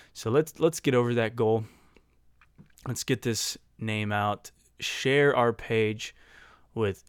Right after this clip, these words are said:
everybody. I don't care if you could send this to everybody that you're friends with on Facebook. I did it. I had my mom share the,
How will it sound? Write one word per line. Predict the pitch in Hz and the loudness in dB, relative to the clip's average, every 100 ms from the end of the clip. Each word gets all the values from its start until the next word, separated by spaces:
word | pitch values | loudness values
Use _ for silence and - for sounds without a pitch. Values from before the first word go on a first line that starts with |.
| _ | _
everybody. | 123 120 110 107 104 | -4 -2 -2 0 2
I | |
don't | 180 160 | 2 2
care | 143 | 0
if | 113 | 0
you | 113 104 - | -4 -6 -10
could | 117 - | -12 -10
send | - 120 120 | -6 -2 -2
this | 117 - | -2 -4
to | - 101 | -8 -6
everybody | 117 135 127 123 123 | -4 -2 0 0 2
that | 113 104 | 0 -2
you're | 117 | -6
friends | - 117 110 | -4 -6 -4
with | 107 | -6
on | 113 101 | -8 -6
Facebook. | 104 98 - 110 92 - _ _ _ - | -6 -6 -6 -8 -8 -10 _ _ _ -8
I | - 123 | 0 0
did | 120 117 | 2 -2
it. | - _ _ _ _ - - _ _ _ _ - | -2 _ _ _ _ -20 -20 _ _ _ _ 0
I | |
had | 160 | 2
my | 151 101 | 2 0
mom | 98 113 135 107 | 0 4 4 2
share | - 104 98 | -2 -4 -2
the, | 95 | -4